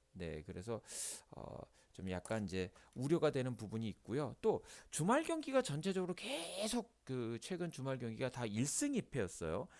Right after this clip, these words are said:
주중 경기는 좀 괜찮아서 주중 경기에서 이 승 일 패, 주말 경기에서 일 승 이 패가 참 많았습니다. 그래서, 아, 주말 경기, 주말 경기에서 우리가 조금 이제,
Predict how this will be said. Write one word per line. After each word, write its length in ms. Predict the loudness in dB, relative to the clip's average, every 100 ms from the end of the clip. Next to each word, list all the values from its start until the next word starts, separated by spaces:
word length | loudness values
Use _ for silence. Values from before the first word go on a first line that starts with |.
| -20 -8
주중 440 | -4 -2 0 0
경기는 420 | 0 -2 -2 0
좀 160 | 2 2
괜찮아서 480 | 2 0 0 -2 -6
주중 340 | -8 -2 2
경기에서 420 | 4 4 4 2
이 120 | 0 -2
승 160 | -2 -2
일 80 |
패, 300 | -2 -2 -4 -6 _ _ _ _ _ _ _ _ _ _ -10 -10 -4
주말 300 | 4 6 6
경기에서 360 | 4 2 2
일 120 | 4 2
승 200 | 0 -2
이 80 | -2
패가 220 | 0 -2
참 180 | -2 -2
많았습니다. 800 | 0 -2 -2 -2 2 2 0 -2
그래서, 340 | -6 -2 -2 -2 -4 0 0 0 0
아, 120 | 0
주말 340 | 2 4 6 6
경기, 840 | 2 2 0 -2 -2 -4 -4 -4 -8 -20 -12
주말 280 | 0 2 4
경기에서 600 | 2 2 2 4 4 2 -2 -20 _
우리가 220 | -2 0
조금 400 | 0 -4 -6 -4 -2
이제, 300 | 0 -2